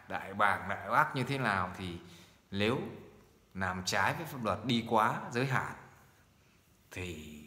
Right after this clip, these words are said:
nó không, không, không, không được bền vững, không được dài. Tất cả mọi người cũng <laughs> chỉ đến bốn mấy, năm mươi.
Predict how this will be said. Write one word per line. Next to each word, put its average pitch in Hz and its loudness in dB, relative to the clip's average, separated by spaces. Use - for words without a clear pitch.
nó 113 -8
không, 104 -2
không, 98 -8
không, 101 -6
không 107 -4
được 98 -6
bền 90 -2
vững, 113 -6
không 110 -6
được 90 -8
dài. 85 -4
Tất 113 -2
cả 82 -6
mọi 92 -8
người 92 -4
cũng 117 -4
<laughs> - -4
chỉ - 2
đến - 0
bốn 147 4
mấy, 135 8
năm 127 2
mươi. 127 4